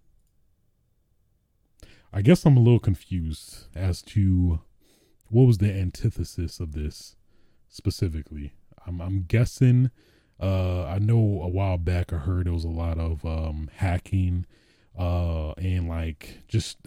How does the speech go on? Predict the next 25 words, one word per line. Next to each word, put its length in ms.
<laughs> 300
I 60
think, 600
was 220
it, 140
it 100
was 160
either 260
Apex 640
or 200
Titanfall 640
two 240
or 80
both, 560
where 160
they 140
were 120
down, 460
or 80
maybe 280
all 280
of 100
the 100
related 460
servers 640